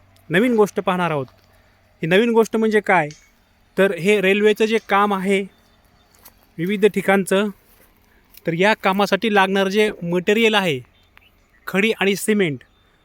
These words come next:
ते हे रेल्वे डिपार्टमेंट नेमकं त्याची वाहतूक कुठून करत आहे, म्हणजे कुठून आणतं आहे ते, जवळून आणतं आहे की दुरून, तर त्या बाबतीत आपण आज एक प्रोजेक्ट पाहत आहोत. तर हा आहे रेल्वेचा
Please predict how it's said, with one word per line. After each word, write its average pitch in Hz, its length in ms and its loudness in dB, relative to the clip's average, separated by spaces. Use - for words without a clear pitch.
ते 220 220 4
हे 208 340 0
रेल्वे 190 300 0
डिपार्टमेंट 190 640 -2
नेमकं 202 480 -2
त्याची 185 180 -4
वाहतूक 185 340 0
कुठून 214 260 -4
करत 202 240 0
आहे, 190 180 0
म्हणजे 185 180 -4
कुठून 202 300 -4
आणतं 196 260 0
आहे 180 80 0
ते, 147 220 -4
जवळून 180 320 -2
आणतं 190 280 -2
आहे 190 60 0
की 190 120 -4
दुरून, 180 320 2
तर 160 100 -8
त्या 196 280 0
बाबतीत 196 380 -6
आपण 196 420 -10
आज 175 180 -12
एक 190 160 -8
प्रोजेक्ट 196 380 -10
पाहत 190 320 -10
आहोत. 190 180 -8
तर 160 60 -8
हा 180 200 0
आहे 190 220 0
रेल्वेचा 190 720 0